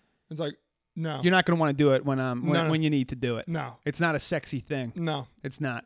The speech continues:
Speaker 1: And that, and that's why Mom knows I'm afraid of needles, but she also knows I'm the man for the fucking job, 'cause when,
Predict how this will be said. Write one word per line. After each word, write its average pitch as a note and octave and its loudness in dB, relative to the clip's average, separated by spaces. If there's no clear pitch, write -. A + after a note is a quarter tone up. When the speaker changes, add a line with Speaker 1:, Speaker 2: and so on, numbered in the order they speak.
Speaker 1:
And E3+ 0
that, F#3+ 0
and F3 -2
that's F#3 2
why F#3 4
Mom E3+ -4
knows F3+ -4
I'm E3+ -6
afraid E3 -2
of C#3 -12
needles, D#3 -6
but D3+ -6
she D#3+ -4
also D3+ -4
knows D3+ -8
I'm D3+ -8
the D3 -10
man C#3+ -8
for D3+ -12
the C#3 -6
fucking C#3+ -6
job, C#3 -6
'cause C3+ -10
when, C#3+ -6